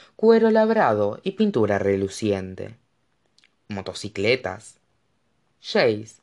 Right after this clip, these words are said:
alargó la mano hacia la más cercana, una enorme Harley roja, con llamadas doradas en el depósito y los guardabarros.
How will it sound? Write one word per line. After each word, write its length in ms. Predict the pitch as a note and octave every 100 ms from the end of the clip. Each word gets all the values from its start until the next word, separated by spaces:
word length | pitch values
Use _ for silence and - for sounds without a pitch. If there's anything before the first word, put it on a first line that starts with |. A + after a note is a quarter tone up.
| _ - -
alargó 400 | A3+ A#3+ A#3+ B3
la 100 | C4+
mano 260 | A#3 A#2 G#2
hacia 180 | A2+
la 160 | G#2+ G2
más 300 | G#2+ G#2+ G2+
cercana, 640 | G#2+ G2+ - G2+ F#2+ G2 - _ _ _ -
una 200 | A#3 C#4
enorme 380 | A#3 A2+ G#2 G2
Harley 260 | A2 G2+ G2
roja, 640 | F#2+ C3 A2+ - G2 G2+ _ - -
con 140 | - A3
llamadas 540 | A3+ A3+ A#3 A#3 A3+
doradas 440 | A#3 F#3+ A2 G#2
en 100 | G#2
el 80 | G2
depósito 800 | F#2+ - A#2+ C#3 D#3 D#3 E3 E3 _ _ -
y 80 | A3
los 140 | A3+
guardabarros. 1040 | G#3 A3 G#3 F3+ G#2+ F#2+ F#2 G2 G2+ -